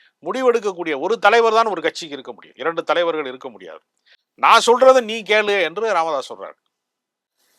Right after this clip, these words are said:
"நீ இப்ப, நீங்கள் வந்து பழைய தலைமுறை, போன தலைமுறை, உங்களுக்கு அரசியல் புரியவில்லை" என்று அன்புமணி சொல்றார். அன்புமணியால் வெற்றியே பெற முடியாது,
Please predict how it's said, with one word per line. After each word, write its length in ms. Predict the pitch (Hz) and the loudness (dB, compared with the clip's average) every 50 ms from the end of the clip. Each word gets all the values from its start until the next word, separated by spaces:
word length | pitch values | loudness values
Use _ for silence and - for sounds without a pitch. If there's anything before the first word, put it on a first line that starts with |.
| _ _ - | _ _ -18
"நீ 80 | 165 | -18
இப்ப, 180 | 190 170 - 160 | -14 -10 -10 -8
நீங்கள் 280 | 165 196 220 220 220 | -8 -6 -2 0 2
வந்து 220 | 220 226 240 269 214 | 2 2 2 0 0
பழைய 320 | 175 185 202 233 240 240 | 4 4 6 8 6 6
தலைமுறை, 520 | - - 196 220 226 220 196 180 175 170 151 | 6 4 2 2 2 -2 -2 -2 0 -2 -2
போன 260 | 135 160 180 190 180 | -2 -2 -2 -2 -2
தலைமுறை, 460 | 151 160 160 185 180 165 156 147 143 | -2 -2 -4 -4 -4 -8 -8 -10 -10
உங்களுக்கு 340 | 139 139 143 143 135 120 127 | -10 -8 -8 -8 -8 -6 -6
அரசியல் 360 | 131 151 - - 151 131 123 | -6 -6 -8 -12 -14 -18 -18
புரியவில்லை" 460 | - 127 139 139 131 117 113 113 110 113 | -18 -16 -14 -14 -14 -14 -14 -14 -14 -14
என்று 420 | 120 156 185 202 190 175 147 120 | -14 -16 -14 -12 -10 -8 -8 -10
அன்புமணி 300 | 123 123 131 120 113 113 104 - | -12 -14 -20 -20 -20 -20 -20 -20
சொல்றார். 220 | 92 - 85 82 - _ _ _ _ _ _ _ _ _ - - | -20 -18 -20 -20 -20 _ _ _ _ _ _ _ _ _ -2 -2
அன்புமணியால் 600 | 180 226 254 294 285 269 254 247 247 262 269 240 | -2 0 2 2 4 4 4 6 8 8 8 6
வெற்றியே 400 | 196 180 160 - 233 247 262 247 | 2 -4 -4 0 4 6 6 6
பெற 240 | 185 202 208 233 | 8 6 4 4
முடியாது, 680 | 233 214 208 196 180 170 151 139 147 147 135 113 - - | 4 0 0 0 0 0 0 0 -2 -6 -6 -8 -12 -16